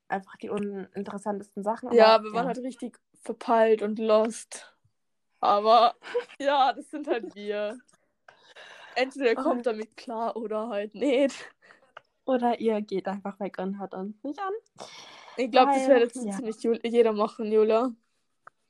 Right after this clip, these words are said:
Speaker 1: Egal.
Speaker 2: <laughs> Auf jeden Fall, ähm, würde ich sagen,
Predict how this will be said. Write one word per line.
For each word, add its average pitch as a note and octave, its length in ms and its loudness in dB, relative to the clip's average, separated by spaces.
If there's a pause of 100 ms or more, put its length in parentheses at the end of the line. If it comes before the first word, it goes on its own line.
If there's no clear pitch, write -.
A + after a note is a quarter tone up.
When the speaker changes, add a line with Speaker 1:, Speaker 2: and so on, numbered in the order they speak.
(1400)
Speaker 1:
Egal. C4 800 4 (800)
Speaker 2:
<laughs> - 760 -16
Auf D4+ 180 2
jeden C#4+ 300 4
Fall, C4+ 580 -2
ähm, B3+ 600 -2 (160)
würde B3+ 260 0
ich - 100 -12
sagen, C#4 300 0